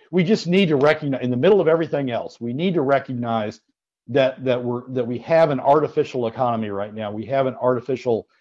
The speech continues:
uh, state budget right now being propped up by, being propped up, propped up significantly by, by federal revenues.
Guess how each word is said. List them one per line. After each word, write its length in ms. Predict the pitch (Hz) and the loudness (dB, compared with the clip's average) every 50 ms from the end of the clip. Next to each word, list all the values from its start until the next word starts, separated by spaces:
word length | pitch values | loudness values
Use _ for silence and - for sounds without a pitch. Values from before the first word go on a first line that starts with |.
| _ _ _ _ _ 113 | _ _ _ _ _ -6
uh, 120 | 110 110 | -6 -6
state 380 | 113 - - 151 131 107 92 87 | -4 -2 -2 0 0 -2 -2 2
budget 340 | 123 151 180 139 147 - 123 | 4 4 4 2 0 -6 -6
right 240 | 120 117 113 120 | -6 -6 -6 -6
now 320 | 117 117 117 113 113 113 - - - 120 | -6 -6 -4 -4 -4 -6 -8 -12 -10 -6
being 240 | 131 127 113 107 | -4 -4 -4 -6
propped 400 | - - - 151 143 131 - - | -4 0 2 2 2 2 0 -2
up 220 | 135 117 113 - - | -2 -2 -2 -4 -4
by, 380 | 107 107 104 104 104 104 101 - _ _ _ _ _ _ _ - | -2 -2 -2 -2 -2 -6 -8 -12 _ _ _ _ _ _ _ -4
being 220 | 113 139 127 120 113 | -2 -2 0 -2 0
propped 320 | - 143 135 127 - 151 | 2 2 2 4 2 2
up, 280 | 123 117 - - _ _ | 0 0 -2 -8 _ _
propped 260 | - 147 131 - - | 2 2 2 2 0
up 160 | 127 104 - | -2 -4 -4
significantly 580 | - 113 101 107 160 175 - - 123 - 107 104 | -8 -10 -2 -2 -2 -2 -2 -4 -8 -6 -6 -6
by, 240 | 95 101 95 101 107 | -4 -4 -6 -6 -8
by 260 | - 101 104 101 98 | -10 -8 -8 -8 -6
federal 340 | - - 139 120 117 101 104 | -2 -2 0 0 0 0 2
revenues. 500 | 127 147 151 135 120 110 107 107 - | 2 2 2 0 -2 -4 -4 -6 -8